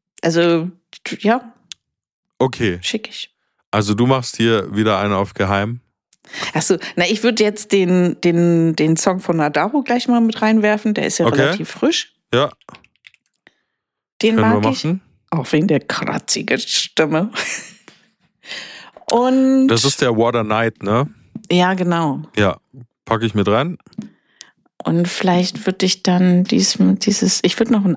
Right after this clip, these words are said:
Speaker 1: alten dazu packen. Vielleicht irgendwas von Life of Agony. Ich mochte, das war meine Lieblingsband, als ich jung war.
Speaker 2: Warst du da auf Konzerten auch und so?
Speaker 1: Natürlich.
Speaker 2: Okay.
Speaker 1: Und das war das, ich glaube, eins der besten Konzerte, die ich je hatte.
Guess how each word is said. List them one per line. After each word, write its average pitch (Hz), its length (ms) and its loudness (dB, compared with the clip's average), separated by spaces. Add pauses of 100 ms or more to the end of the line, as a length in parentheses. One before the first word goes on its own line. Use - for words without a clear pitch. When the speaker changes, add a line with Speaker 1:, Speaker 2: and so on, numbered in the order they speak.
Speaker 1:
alten 143 380 0
dazu 135 340 -4
packen. - 400 -6
Vielleicht - 300 -4
irgendwas 175 440 0
von 165 400 -2 (480)
Life - 260 -2
of - 120 -10
Agony. 143 500 -2 (300)
Ich - 160 0
mochte, - 400 0
das - 240 -2
war 147 100 0
meine 143 200 2
Lieblingsband, 143 800 -2
als 151 240 -2
ich - 260 -2 (480)
jung 180 320 2
war. 156 320 -2 (140)
Speaker 2:
Warst 110 220 -2
du 117 40 -2
da 110 160 2
auf 104 180 0
Konzerten 120 520 -2
auch 143 220 0
und 147 100 -2
so? 156 260 -2 (240)
Speaker 1:
Natürlich. 147 720 -2 (340)
Speaker 2:
Okay. 92 400 -2 (580)
Speaker 1:
Und 160 80 -2
das 165 160 0
war 160 80 0
das, 170 360 -2
ich - 200 -6
glaube, 190 340 0
eins 180 240 -4
der 170 80 0
besten 175 320 -4
Konzerte, 160 480 -6
die 139 120 -12
ich - 120 -10
je - 160 -6
hatte. - 240 -16